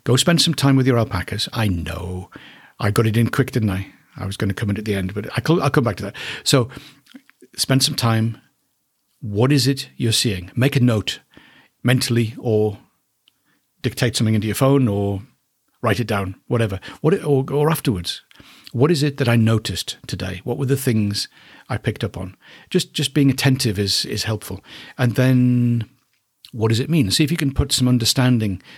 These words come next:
to the things you've seen. You won't be able to fit all of them into a box, but some of it you'll go, "Oh, that's what was going on there." And sometimes you get more data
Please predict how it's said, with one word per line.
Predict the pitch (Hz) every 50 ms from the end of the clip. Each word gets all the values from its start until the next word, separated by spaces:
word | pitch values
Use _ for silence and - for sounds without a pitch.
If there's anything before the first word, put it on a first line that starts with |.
| - -
to | - 127
the | 104 104
things | 98 - 117 107 101 95
you've | 104 101 -
seen. | - 117 98 90 90 110 -
You | - 127 131
won't | 147 175 165 -
be | 147
able | 123 117 113
to | 101
fit | - - 110 -
all | 110 113 113
of | 104 95
them | 95 90 92 - - - - - - _
into | - 117 95 - - 107 98
a | 92
box, | 87 98 113 135 - - - - - _ _ _ _ - - - _ _ _
but | - 117 -
some | - - 160 147
of | 123 98
it | 101 -
you'll | - 110 110
go, | 104 107 107 120 131
"Oh, | 135 135
that's | 127 127 120 - - -
what | - 120 - _ -
was | - 117 -
going | - 104 101 95
on | 98 95 95
there." | 95 92 98 127 131 - - _ _ _ - - - - - - - _ -
And | 147 120
sometimes | - 143 123 - - 123 120 120 117 110 -
you | 127
get | 117 - 127 120 - - - -
more | - 131 123 127 131 139 160 170
data | 131 127 101 98 95 - - 107 113 117 -